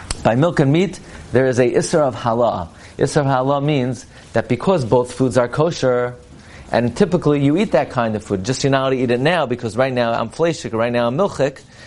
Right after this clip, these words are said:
so the halacha is you cannot eat meat and milk at the same table. In other words, if you're here eating a bagel and cream cheese, and I want to eat a salami sandwich, I cannot eat it at the same table that you're eating it on. What do you need to do? You need to have a hecker.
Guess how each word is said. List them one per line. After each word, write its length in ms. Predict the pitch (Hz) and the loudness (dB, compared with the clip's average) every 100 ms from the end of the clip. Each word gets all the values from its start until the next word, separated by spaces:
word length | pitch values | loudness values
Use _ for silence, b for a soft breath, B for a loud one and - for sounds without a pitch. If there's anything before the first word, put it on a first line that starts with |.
| B - | B -4
so 160 | 127 | 0
the 80 | 110 | 0
halacha 420 | 123 147 156 165 | 2 0 0 0
is 300 | 156 170 123 | 0 0 -2
you 80 | 123 | -8
cannot 540 | - 131 151 156 - | -6 -2 0 0 -4
eat 320 | 156 151 151 - B B - | 0 0 0 -6 B B -4
meat 420 | 110 151 170 - - | 0 2 0 -2 0
and 180 | 120 | 2
milk 240 | 139 135 131 | 2 2 0
at 100 | 110 | -2
the 80 | 113 | -2
same 260 | 131 123 | 0 0
table. 260 | 117 113 107 | 0 0 2
In 80 | 127 | 0
other 160 | 139 | 2
words, 260 | 143 143 - B B | 2 0 -2 B B
if 120 | 107 | -4
you're 120 | 143 156 | 0 0
here 180 | 139 - | 0 0
eating 280 | 147 135 | -2 0
a 40 | 127 | 0
bagel 280 | 135 131 131 | 0 0 -2
and 80 | |
cream 240 | - 190 180 | -2 -2 -2
cheese, 360 | - 147 139 B B - | -2 -2 -2 B B -6
and 100 | 107 | -2
I 80 | 127 | 0
want 180 | 147 143 | 0 0
to 80 | |
eat 60 | 143 | -2
a 40 | |
salami 460 | 135 139 131 135 135 | -2 -2 -2 -2 -2
sandwich, 540 | - 170 170 143 135 | -2 0 0 0 -2
I 80 | - | -6
cannot 340 | - 135 147 139 | -6 -2 -2 0
eat 180 | 151 | 0
it 120 | 143 131 | 2 2
at 140 | 113 | 0
the 80 | 120 | -2
same 280 | - 135 127 | 0 0 0
table 320 | 135 123 120 | 0 2 4
that 200 | 117 92 | 2 2
you're 180 | 110 101 | 0 0
eating 240 | 120 107 | -2 0
it 100 | 98 | -2
on. 220 | 92 87 B B B | -2 -6 B B B
What 100 | 131 | 2
do 80 | 147 | 2
you 80 | 147 | 0
need 160 | 139 - | -2 -2
to 80 | |
do? 140 | 120 147 | -2 0
You 100 | 135 | 0
need 160 | 143 | -2
to 80 | 143 | -2
have 160 | 131 120 | -2 -2
a 60 | |
hecker. 420 | 110 127 - 92 | -2 -2 -2 -8